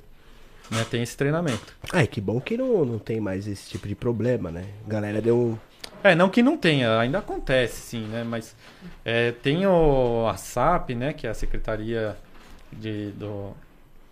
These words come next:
Speaker 1: do, de Assuntos Penitenciários, que tem o efetivo deles, né? Antigamente a P M fazia o, as guaritas das prisões, né? Tra-, tinha o efetivo da P M dentro dos presídios.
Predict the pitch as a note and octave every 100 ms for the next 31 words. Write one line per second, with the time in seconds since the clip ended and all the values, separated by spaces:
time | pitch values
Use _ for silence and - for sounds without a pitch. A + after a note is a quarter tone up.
0 | - - _ - - - - - D#3 A2
1 | G2+ G2+ G#2 A2 - A#2+ - A#2 A#2 B2
2 | - A#2+ C3+ E3+ F3 - - - - -
3 | C#3 C#3 E3 D#3 D3 C#3+ C3 B2+ A2 B2+
4 | E3+ F#3 F3 F3 - - - C3 D3+ -
5 | E3+ E3 F3 F#3 E3+ F3 C#3+ E3+ G#3 E3+
6 | - E3 C#3 D#3+ G#3+ B3+ G3 D#3 D3+ C#3
7 | A#2+ - - - - A#2+ B2+ C3+ C3 C3+
8 | C#3 C#3 B2+ - D3 B2 B2 A2+ A2 A#2+
9 | C3+ C#3 A2+ - _ - D#3 G3+ E3+ C3+
10 | B2 - C3 - B2+ B2 C3+ F3 F#3 D3
11 | F3+ E3 B2 D3 F#3+ G3+ - D#3 B2+ A#2
12 | A2 -